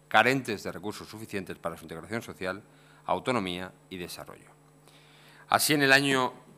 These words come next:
pasado, el año dos mil trece, el Servicio de Atención a Familias en rec-, en Recursos Residenciales ha atendido a sesenta y una familias y a ciento noventa y nueve personas, ciento doce menores y ochenta y siete adultos.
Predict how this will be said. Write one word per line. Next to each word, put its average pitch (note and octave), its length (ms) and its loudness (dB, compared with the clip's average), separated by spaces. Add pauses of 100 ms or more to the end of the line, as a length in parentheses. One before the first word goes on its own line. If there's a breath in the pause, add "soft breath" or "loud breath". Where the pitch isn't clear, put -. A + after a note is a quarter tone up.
pasado, D3 380 4
el B2+ 60 2
año G#2+ 160 0
dos F#2+ 120 -6
mil F#2+ 100 -6
trece, C#3 220 0
el A#2+ 60 -2
Servicio A2 320 -4
de A#2 60 0
Atención G#2+ 340 -2
a G#2 40 0
Familias G#2 540 -2
en F2+ 80 -8
rec-, F2 140 -8 (120)
en F#2 140 -10
Recursos F#2 480 -8
Residenciales G2 760 -4
ha A2 80 4
atendido A#2 520 -4 (380 loud breath)
a G#2 80 -2
sesenta F#2+ 340 -6
y G#2 60 -2
una A2+ 100 2
familias G#2+ 560 -6 (480 loud breath)
y - 60 -2
a B2 60 2
ciento C#3 300 2
noventa A2+ 240 2
y G2+ 40 -2
nueve A2 160 2
personas, G2+ 500 -4 (180)
ciento C3 360 -2
doce G2 240 -2
menores G2 480 -4 (340)
y A#2+ 200 -8 (100)
ochenta F#2 340 -14
y E2 60 -12
siete E2+ 340 -12 (140)
adultos. - 500 -20